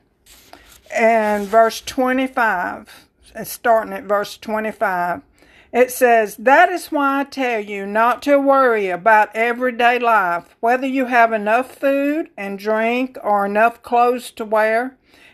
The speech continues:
Isn't it more than food and your body more than clothing? Look at the birds. They don't plant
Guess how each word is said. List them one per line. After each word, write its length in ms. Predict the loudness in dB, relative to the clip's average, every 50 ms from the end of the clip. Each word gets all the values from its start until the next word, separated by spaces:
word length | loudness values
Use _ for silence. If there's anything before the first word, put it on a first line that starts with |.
| _ _
Isn't 380 | 2 2 2 2 0 0 2 0
it 160 | 0 0 -2
more 340 | -2 0 4 6 6 6 4
than 220 | 2 -2 -6 -8
food 720 | -10 -10 _ 0 0 2 2 0 -2 -4 -4 -6 -8 -10 -12
and 220 | -10 -8 -6 -4 -4
your 100 | -4 0
body 460 | 2 4 6 6 6 4 2 0 -4
more 420 | -6 -2 0 2 2 2 2 0
than 240 | 0 -2 -6 -8 -8
clothing? 800 | -12 -10 -4 -2 0 0 0 0 -2 -4 -6 -4 -4 -6 -8 -8 _ _ _ _ _ _ _ _
Look 280 | 2 4 4 4 2 -2
at 100 | -2 0
the 140 | 0 -2
birds. 760 | 0 2 2 2 2 2 0 -2 -4 -6 -8 -10 -14 -20 -20 -20 -20
They 320 | -20 -6 -2 2 2 4
don't 300 | 4 4 2 0 -2 -6
plant 480 | -6 -4 -2 -2 0 0 -2 -4 -4